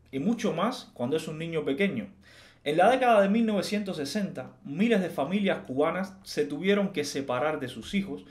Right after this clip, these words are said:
y enviarlos fuera de Cuba para evitar que fueran adoctrinados en el marxismo-leninismo. Hoy vamos a hablar de esa página de la historia de Cuba. Hoy vamos a hablar de la Operación Pedro Pan,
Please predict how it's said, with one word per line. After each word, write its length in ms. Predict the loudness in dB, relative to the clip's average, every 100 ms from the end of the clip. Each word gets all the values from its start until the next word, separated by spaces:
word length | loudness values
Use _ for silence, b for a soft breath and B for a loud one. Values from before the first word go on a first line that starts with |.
| B B B
y 140 | 2
enviarlos 480 | 4 6 4 4 2
fuera 240 | 4 4
de 140 | 4 2
Cuba 280 | 0 2 2
para 180 | 2
evitar 340 | 2 2 0 0
que 100 | -2
fueran 480 | 0 2 2 0 -2
adoctrinados 960 | 2 2 0 -4 -6 0 0 0 -4 -8
en 160 | -6 -4
el 80 |
marxismo-leninismo. 1040 | -4 -4 -6 -10 -8 -6 -4 -4 -4 -8 -18 -20 B B B B B 4
Hoy 160 | 4 6
vamos 300 | 4 4 0
a 40 |
hablar 440 | 2 4 2 -2 -16
de 240 | -2 2 4
esa 260 | 2 -2
página 540 | 0 0 -2 -10 -10 -14
de 160 | -8 -2
la 80 | -2
historia 420 | -4 -6 -2 0
de 140 | 0
Cuba. 340 | -2 -4 -4 -6
Hoy 140 | -2 2
vamos 340 | 2 0 -2
a 20 |
hablar 440 | -2 2 0 0 -12
de 160 | -6 0
la 80 | 0
Operación 720 | 2 0 -2 -2 -2 -2 -6 _ _ _
Pedro 380 | -2 0 -2 -2
Pan, 340 | -4 -2 -6